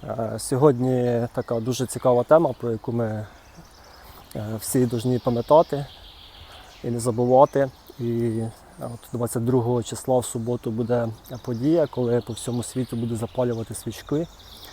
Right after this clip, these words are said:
в честь шанування загиблих, е, в Голодоморі штучному. І сьогодні от така, друзі, тема буде. Поговоримо про го-, про Голодомор. Але, будь ласка, е,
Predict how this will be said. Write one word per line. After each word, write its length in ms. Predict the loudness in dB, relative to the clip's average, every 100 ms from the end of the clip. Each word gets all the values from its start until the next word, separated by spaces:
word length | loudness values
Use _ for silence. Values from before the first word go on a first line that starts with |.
| -18 -14 -8 -4 -2 -4 -6
в 120 | -8
честь 260 | -2 0 0
шанування 580 | -2 -2 2 2 2 0
загиблих, 680 | -2 0 0 0 -4 -6 -10
е, 40 | -8 -4 -4
в 160 | -6 -2
Голодоморі 680 | 0 0 2 4 4 4 0 -8 -20 -20 -20 -20 -20 -20 -18
штучному. 640 | -6 0 0 0 -2 0 -4 -10 -20 -20 -20 -20 -20 -20 -20 -12 -10 -4
І 640 | 0 2 4 4 4 2 -2 -10 -8 -2
сьогодні 320 | 2 4 4
от 100 | 2
така, 280 | 2 4 4
друзі, 440 | 4 2 2 2 2
тема 220 | 2 2
буде. 260 | 0 -2 -4 0
Поговоримо 360 | 2 4 2
про 140 | 0 -2
го-, 200 | -2 0
про 140 | 2
Голодомор. 600 | 2 2 2 4 6 6 4 -12 -16 -14 -14 -16 -18 -18 -18 -20 2
Але, 240 | 6 6
будь 160 | 6 6
ласка, 720 | 8 6 6 4 6 8 6 2 -2 -4
е, 360 | 0 2 2